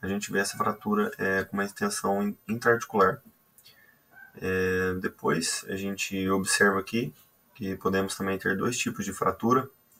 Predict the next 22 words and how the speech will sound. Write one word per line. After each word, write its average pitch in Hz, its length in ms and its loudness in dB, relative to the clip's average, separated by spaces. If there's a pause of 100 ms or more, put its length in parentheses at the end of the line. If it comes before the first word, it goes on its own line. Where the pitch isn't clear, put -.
(420)
né? 95 260 0
Que 92 120 -2
é 90 80 4
a - 60 0
fratura - 400 -2
recente 104 640 0
e 101 40 0
a 95 40 -4
fratura - 380 -2
antiga, 117 480 0 (580)
também 92 180 0
é 92 40 -2
chamada 92 440 2
de 92 120 -2
não 98 180 2
consolidada. 98 720 2 (840)
É, 92 720 2
a 98 40 0
gente 107 300 -2
observa 98 380 2
essa - 180 -2
diferenciação 95 1000 0